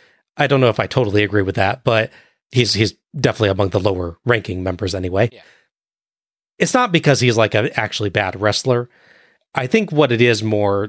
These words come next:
Speaker 1: to me is it feels like he is an average, generally acceptable wrestler that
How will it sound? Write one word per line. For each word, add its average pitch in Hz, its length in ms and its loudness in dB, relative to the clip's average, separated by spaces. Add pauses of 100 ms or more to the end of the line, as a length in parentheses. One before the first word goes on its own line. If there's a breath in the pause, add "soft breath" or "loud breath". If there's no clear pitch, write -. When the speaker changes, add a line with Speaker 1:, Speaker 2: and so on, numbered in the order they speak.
Speaker 1:
to - 100 -2
me 120 440 2
is 107 140 2
it 110 100 -2
feels 156 240 2
like 113 260 0 (340 soft breath)
he 131 240 4
is 113 200 0
an 113 140 0
average, 131 720 -2 (220)
generally 123 460 2
acceptable 139 540 0
wrestler 151 520 0 (720)
that 120 560 -2